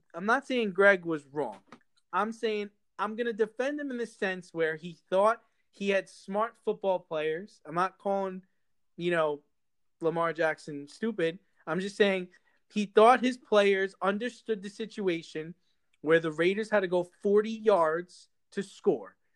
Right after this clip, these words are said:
So if I blitz everybody and everybody just covers their man,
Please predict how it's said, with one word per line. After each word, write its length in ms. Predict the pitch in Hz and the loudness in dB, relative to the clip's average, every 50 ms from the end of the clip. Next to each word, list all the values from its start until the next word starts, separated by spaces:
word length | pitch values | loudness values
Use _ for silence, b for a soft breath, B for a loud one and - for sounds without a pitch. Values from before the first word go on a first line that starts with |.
| _ _ _ _ | _ _ _ _
So 360 | _ - - 196 185 185 180 180 | _ -4 0 2 2 2 2 -2
if 160 | 180 175 - | -4 -4 -2
I 140 | 185 175 175 | -2 -2 -2
blitz 360 | 156 151 190 226 285 - - | -2 -2 -2 -2 -2 -2 -2
everybody 640 | 285 262 247 262 247 208 214 196 180 175 180 190 220 - _ _ _ _ _ _ _ - | -4 -4 -4 -6 -4 -2 0 0 0 0 -2 -6 -10 -14 _ _ _ _ _ _ _ -10
and 160 | 165 165 170 | -8 -6 -4
everybody 380 | 185 208 233 247 254 262 262 240 | -4 -4 -4 -6 -8 -10 -10 -10
just 280 | 220 233 214 - _ - | -10 -12 -14 -14 _ -16
covers 420 | - - 214 214 262 262 240 214 | -4 -2 -2 -2 -2 -6 -8 -4
their 180 | 269 269 262 262 | -4 -2 -2 -2
man, 520 | 254 269 254 220 196 185 180 180 185 185 | -4 -4 -4 -2 -2 -4 -6 -8 -10 -12